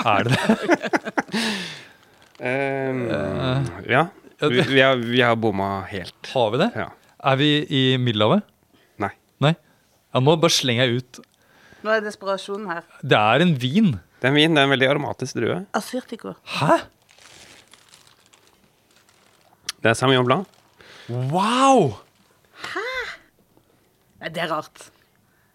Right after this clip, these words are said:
Speaker 2: Det kunne vi ikke ha forstått.
Speaker 1: Ok, men
Speaker 3: Fra New Zealand.
Speaker 2: Fra New Zealand.
Speaker 3: Mm.
Speaker 2: Og det, da har du nok rett i det med fatet. Den,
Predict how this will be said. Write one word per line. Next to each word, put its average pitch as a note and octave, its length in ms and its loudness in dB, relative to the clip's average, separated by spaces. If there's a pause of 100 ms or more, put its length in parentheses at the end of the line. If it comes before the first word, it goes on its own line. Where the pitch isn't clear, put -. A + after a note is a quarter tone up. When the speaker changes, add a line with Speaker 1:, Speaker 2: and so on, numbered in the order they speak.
(220)
Speaker 2:
Det G#3+ 140 -6
kunne G#3+ 280 -2
vi G#3+ 120 -6
ikke A3 120 -10
ha G#3+ 80 -8
forstått. G3+ 460 -10 (1200)
Speaker 1:
Ok, F3 200 0 (220)
men F3 180 -2
Speaker 3:
Fra B2+ 240 2 (640)
New C#3 180 2
Zealand. E2 240 -2 (140)
Speaker 2:
Fra - 180 -16
New F#3+ 100 -14
Zealand. E3 320 -18
Speaker 3:
Mm. - 200 -8 (320)
Speaker 2:
Og F#3 180 -10
det, G#3 80 -2 (140)
da G3+ 180 -4
har F#3+ 180 -4
du A#3 80 -4
nok B3 160 -8
rett G#3 220 -8
i G#3 60 -4
det G3+ 60 -6
med G3+ 120 -8
fatet. G3+ 480 -10 (760)
Den, A#2 340 -8